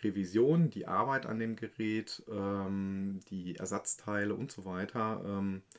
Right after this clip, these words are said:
quasi komplett neu beschaffen müsst oder wir das dann für euch machen, ähm, habt dann gegebenenfalls noch, äh, Wartezeit, weil, ich sag mal, so eine Revision braucht halt auch seine Zeit und will halt auch mit, äh, ähm,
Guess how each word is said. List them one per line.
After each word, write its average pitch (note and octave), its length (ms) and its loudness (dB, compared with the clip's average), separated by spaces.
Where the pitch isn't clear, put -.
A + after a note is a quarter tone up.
quasi G#2 600 0
komplett B2+ 400 4
neu B2+ 160 6
beschaffen B2 460 0
müsst - 260 0
oder G2 280 -2
wir A2 100 4
das G2+ 180 2
dann F#2+ 180 0
für E2+ 160 -4
euch A2 220 2
machen, A2+ 340 -2
ähm, G#2+ 680 2
habt A2 240 -6
dann G#2 180 0
gegebenenfalls G#2 880 2
noch, G2 260 -2
äh, F#2+ 180 0
Wartezeit, A2 760 0
weil, F#2+ 320 -2
ich - 80 -12
sag - 220 -8
mal, G2+ 120 -4
so G2 80 -6
eine F#2+ 360 -4
Revision F#2+ 560 0
braucht - 300 -4
halt - 120 -4
auch F#2 160 -4
seine F#2 280 -4
Zeit G2+ 340 0
und F#2+ 140 -2
will F#2+ 140 -4
halt F#2 140 -4
auch F#2+ 220 -8
mit, - 340 -8
äh, - 1200 -12
ähm, F#2 360 -2